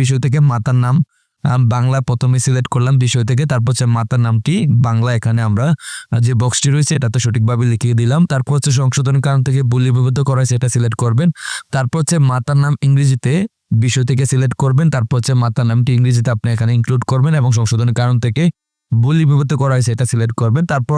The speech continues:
আপনি আরও সংশোধনের যে অপশনটি রয়েছে এটাতে ক্লিক করে আপনি চাইলে আপনার জন্ম তারিখ এবং পিতামাতার কততম সন্তান ইত্যাদি তথ্যগুলো এখান থেকে সংশোধন করতে পারবেন।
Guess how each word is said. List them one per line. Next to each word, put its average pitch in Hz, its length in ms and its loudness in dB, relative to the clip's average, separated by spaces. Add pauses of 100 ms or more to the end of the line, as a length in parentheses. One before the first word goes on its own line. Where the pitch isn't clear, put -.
আপনি 135 160 -2 (160)
আরও 131 120 0 (100)
সংশোধনের 135 500 0 (460)
যে 131 60 0 (100)
অপশনটি 131 360 0
রয়েছে 139 260 0 (280)
এটাতে 123 240 0 (100)
ক্লিক 135 240 -2
করে 131 200 2
আপনি 131 200 -4
চাইলে 120 220 0
আপনার 120 280 -2 (340)
জন্ম 131 180 2 (140)
তারিখ 120 240 0 (280)
এবং 110 140 0 (120)
পিতামাতার 127 580 0
কততম 131 280 -2 (140)
সন্তান 120 320 0 (360)
ইত্যাদি 127 360 0
তথ্যগুলো 127 380 0
এখান 113 180 0
থেকে 123 200 0
সংশোধন 113 380 0
করতে 117 200 -2 (120)
পারবেন। 113 300 2